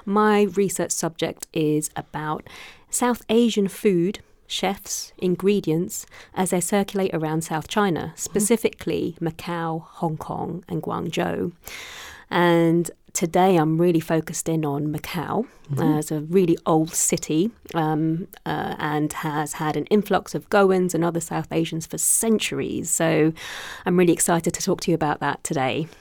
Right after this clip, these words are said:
Speaker 2: All
Speaker 1: And,
Speaker 2: right.
Speaker 1: uh, yeah, let's see how we can go ahead and explore things.
Speaker 2: Well, that's good. So, so with that, I'm going to go ahead and ask you our first question,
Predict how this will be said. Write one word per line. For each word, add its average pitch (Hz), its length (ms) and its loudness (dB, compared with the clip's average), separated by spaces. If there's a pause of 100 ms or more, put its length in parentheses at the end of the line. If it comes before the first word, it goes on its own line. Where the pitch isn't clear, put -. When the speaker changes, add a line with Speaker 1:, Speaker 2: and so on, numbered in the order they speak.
(140)
Speaker 2:
All 185 140 -2
Speaker 1:
And, 147 400 0
Speaker 2:
right. 151 100 -2
Speaker 1:
uh, - 20 -2
yeah, 214 220 0
let's 147 220 0
see 165 200 2
how 160 200 0
we 165 140 0
can 170 380 -2 (100)
go 180 140 2
ahead 175 180 0
and 175 100 2
explore 240 400 0
things. 143 580 -2
Speaker 2:
Well, 233 140 6
that's 262 240 2
good. 330 380 6
So, 233 480 6
so 226 240 6
with 208 440 4
that, 214 560 2
I'm 196 140 2
going 190 220 4
to - 80 -6
go 180 140 4
ahead 180 180 2
and 175 100 2
ask - 400 -4
you 196 280 -8 (600)
our 165 240 2
first - 520 -6
question, - 560 -6